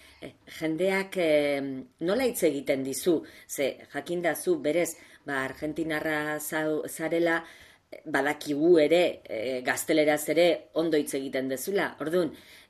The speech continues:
eh, euskaldun berria izate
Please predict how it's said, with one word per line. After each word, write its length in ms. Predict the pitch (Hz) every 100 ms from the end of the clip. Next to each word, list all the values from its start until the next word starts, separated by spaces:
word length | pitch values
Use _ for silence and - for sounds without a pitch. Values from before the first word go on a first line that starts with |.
| -
eh, 520 | 160 156 151 143 131 -
euskaldun 800 | 156 - 190 196 202 190 190 180 -
berria 640 | 160 160 160 160 190 180
izate 600 | 165 - 185 180 185 156